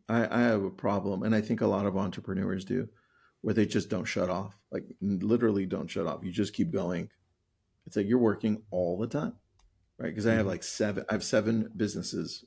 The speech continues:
Speaker 1: right now, and, and I have, like, a staff of fifty-three. So, dude, we don't stop. I,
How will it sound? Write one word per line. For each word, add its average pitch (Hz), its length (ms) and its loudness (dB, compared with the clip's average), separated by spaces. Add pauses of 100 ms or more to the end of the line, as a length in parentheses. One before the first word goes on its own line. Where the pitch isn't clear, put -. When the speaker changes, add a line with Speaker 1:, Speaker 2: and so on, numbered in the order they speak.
Speaker 1:
right 85 180 -4
now, 87 220 -6 (540)
and, 98 400 2 (840)
and 110 160 4
I 107 80 4
have, 101 300 0
like, 95 240 -4 (220)
a 101 80 2
staff - 380 -2
of 92 100 -4
fifty-three. 87 880 -4 (420)
So, 98 500 0 (760)
dude, 135 360 4
we 120 120 4
don't 131 180 2
stop. - 400 -4 (180)
I, 127 220 2